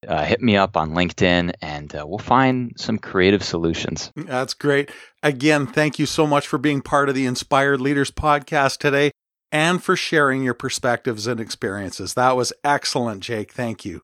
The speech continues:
Speaker 1: Thank you so much, Terry. I really appreciate it.
Speaker 2: Thanks again for being part of our quest to make inspired leadership ubiquitous. Wherever you are, we hope that we've helped to inspire you and that you'll pay it forward by inspiring others.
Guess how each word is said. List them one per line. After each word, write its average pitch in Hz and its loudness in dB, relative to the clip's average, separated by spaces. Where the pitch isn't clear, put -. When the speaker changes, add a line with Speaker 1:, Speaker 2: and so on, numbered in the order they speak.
Speaker 1:
Thank 110 4
you 104 2
so 95 0
much, 82 -2
Terry. 76 0
I 78 -10
really 87 2
appreciate 78 0
it. 76 -2
Speaker 2:
Thanks 214 -2
again 208 0
for 151 2
being 165 2
part 185 2
of 165 -2
our 180 4
quest 131 0
to - -2
make 127 2
inspired 151 0
leadership 135 0
ubiquitous. 117 -2
Wherever 127 2
you 156 4
are, 175 4
we 127 2
hope 135 0
that 165 -4
we've 160 -2
helped 160 -2
to 147 0
inspire 143 0
you 127 0
and 104 -8
that 95 -8
you'll 92 -6
pay - -2
it 170 -4
forward 147 -2
by 87 -6
inspiring 117 -2
others. 76 -8